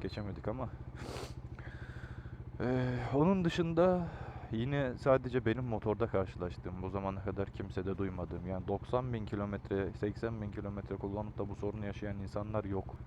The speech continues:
Ama ben, benim başıma geldi. Yaklaşık on beş binde mi o, on altı binde mi hatırlayamıyorum tam ama sinyal tuşu bakın çalışıyor, hani sıkıntı yok ama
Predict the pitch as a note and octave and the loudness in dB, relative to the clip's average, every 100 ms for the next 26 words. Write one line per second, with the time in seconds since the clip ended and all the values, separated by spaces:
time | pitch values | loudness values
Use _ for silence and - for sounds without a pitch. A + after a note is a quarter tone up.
0 | - A#2+ C3+ B2+ A#2+ A#2+ C3 C3+ B2 B2+ | 0 4 6 6 4 4 2 4 0 2
1 | C3+ B2+ G#2+ F#2 G2 G2 G#2+ A#2 - - | 0 2 2 2 0 0 -4 -4 -8 -6
2 | G#2+ A2+ A#2 - A2+ C3 C#3 G2+ F#2 G2+ | -4 0 -2 -2 -2 0 0 0 0 0
3 | G#2 - G#2 A2 A#2+ A#2 F#2 F#2+ G2 G#2 | -2 -2 -6 -4 -2 -2 -4 -2 -2 0
4 | A#2 A2 G2 F#2 F#2 F#2+ B2 A2+ A#2 - | 0 0 -2 -2 -2 0 0 -2 -2 -6
5 | - - - - - A2+ B2+ C#3 B2+ G2+ | -10 -10 -10 -10 -6 -4 2 2 2 -4
6 | - A2+ G#2+ F#2+ F2+ F#2 - G#2 G#2 - | -2 -2 2 0 0 -6 -2 0 0 0
7 | A#2+ F#2 F2+ F2 - G#2+ A2 B2 G#2 B2+ | 0 0 -2 -4 -6 -4 -2 0 2 2
8 | D3 C#3+ | 2 -2